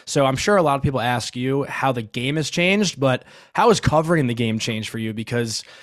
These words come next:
it's not the same now. Like, these kids are just, it's just not where it was twenty years ago.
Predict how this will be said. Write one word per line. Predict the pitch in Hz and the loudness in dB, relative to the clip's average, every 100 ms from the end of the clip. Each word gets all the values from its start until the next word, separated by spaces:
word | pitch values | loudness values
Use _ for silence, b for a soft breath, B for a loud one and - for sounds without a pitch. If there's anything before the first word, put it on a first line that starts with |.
| B | B
it's | 151 - | -8 -4
not | 147 190 196 | 0 0 0
the | |
same | 143 - 160 147 | -2 0 2 2
now. | 123 147 143 | 2 2 2
Like, | 123 117 | 2 0
these | 127 - | -2 -2
kids | 160 160 | -2 0
are | 131 | 0
just, | 127 - - _ _ _ b b _ - _ | -2 -6 -10 _ _ _ b b _ -20 _
it's | 135 | -4
just | 160 - | -4 -2
not | 135 147 156 123 | 0 0 0 2
where | 135 127 | 2 2
it | |
was | 110 127 117 98 - - _ | 2 0 0 -4 -10 -14 _
twenty | - 113 | -4 -4
years | 110 117 | -4 -8
ago. | 131 - | -12 -20